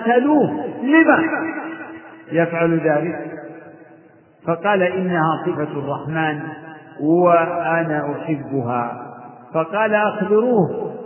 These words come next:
بأن الله يحبه." وفي لفظ: "أخبروه بأن حبه إياها أدخله الجنة"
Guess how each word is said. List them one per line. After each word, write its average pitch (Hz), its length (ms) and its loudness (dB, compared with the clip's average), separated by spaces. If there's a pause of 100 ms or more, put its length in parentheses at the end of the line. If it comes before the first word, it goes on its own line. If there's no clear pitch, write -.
(140)
بأن 254 380 4
الله 247 440 6
يحبه." 220 760 0 (720)
وفي 185 260 2
لفظ: 262 260 2
"أخبروه 262 580 2
بأن 247 380 2
حبه 220 760 4 (300)
إياها 175 600 4 (180)
أدخله 170 500 0
الجنة" 151 500 -4